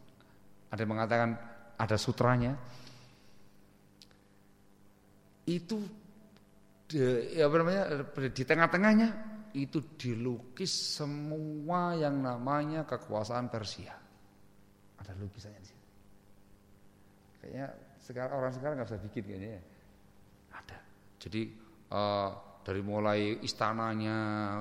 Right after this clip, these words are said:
kemudian iklim-iklimnya, kota-kotanya, desanya, segala macam, itu semua tergambar di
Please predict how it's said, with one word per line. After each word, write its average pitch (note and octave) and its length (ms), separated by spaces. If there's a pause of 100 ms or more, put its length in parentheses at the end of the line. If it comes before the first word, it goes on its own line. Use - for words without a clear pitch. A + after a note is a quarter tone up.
(380)
kemudian A2 400
iklim-iklimnya, A2+ 920 (920)
kota-kotanya, A2 840 (920)
desanya, A2+ 640
segala A2+ 320
macam, A2+ 160
itu D#3 100
semua G3 220
tergambar C#3 540 (520)
di F#3+ 300